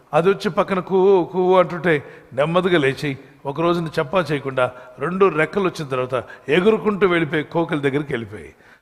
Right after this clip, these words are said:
అప్పుడు కాకి, "నా పిల్లలారా, ఆ పిల్లలారా" అని ఎంత వెంటబడినా అవి వినకుండా వెళ్ళిపోయి దీన్ని పొదిగిన టైం వేస్ట్ అయింది, వాటికి ఆహారం పెట్టిన కష్టం వేస్ట్ అయింది,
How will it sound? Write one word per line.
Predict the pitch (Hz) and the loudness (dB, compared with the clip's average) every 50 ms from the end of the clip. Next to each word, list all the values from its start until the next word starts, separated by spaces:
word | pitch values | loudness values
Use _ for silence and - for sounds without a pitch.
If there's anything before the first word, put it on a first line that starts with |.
| _ _ | _ _
అప్పుడు | 131 151 156 151 | -4 -4 -4 -4
కాకి, | - 165 175 180 170 - 180 156 131 - - - - - - | 2 4 4 4 4 4 2 2 0 -2 -6 -16 -18 -2 0
"నా | 160 170 | 2 2
పిల్లలారా, | - - 185 190 196 202 202 202 202 190 | 2 2 2 4 6 8 8 8 8 6
ఆ | 180 | 4
పిల్లలారా" | 151 - 175 196 208 214 208 202 | 4 2 0 4 6 6 6 6
అని | 190 175 160 | 4 0 -2
ఎంత | 175 180 - 208 | -4 0 2 2
వెంటబడినా | 196 185 185 196 185 202 185 185 160 123 - - - - - - - | 2 2 0 2 4 4 6 4 4 2 0 -4 -14 -18 -18 -6 -4
అవి | 127 147 143 | -2 -2 0
వినకుండా | 127 135 151 170 165 180 180 165 160 | -2 -2 -2 -2 -2 -2 0 0 0
వెళ్ళిపోయి | 143 139 139 131 - 131 113 95 87 80 - - _ _ _ _ - 151 | 0 0 -4 -6 -6 -6 -8 -8 -8 -14 -20 -20 _ _ _ _ -6 -4
దీన్ని | 156 143 135 | -4 -4 -4
పొదిగిన | - - 160 160 175 180 185 180 175 | -2 -4 -2 0 2 0 0 0 0
టైం | 147 180 165 160 156 | 2 2 2 2 2
వేస్ట్ | 156 180 185 - - 202 | 0 0 -2 0 2 2
అయింది, | 202 208 190 175 147 107 - - - - _ _ _ _ _ _ _ | 2 2 2 -2 -4 -6 -8 -12 -20 -20 _ _ _ _ _ _ _
వాటికి | 139 143 143 135 | -2 0 0 2
ఆహారం | 139 151 165 160 170 185 175 175 160 | 4 4 6 6 6 6 4 2 0
పెట్టిన | 143 175 - - 170 | -4 -6 -4 -4 -2
కష్టం | - 180 165 - - 190 185 175 | 0 0 0 0 0 -2 2 2
వేస్ట్ | 185 185 - - 185 | 2 2 2 4 6
అయింది, | 202 196 208 196 190 151 120 | 6 6 6 4 0 0 0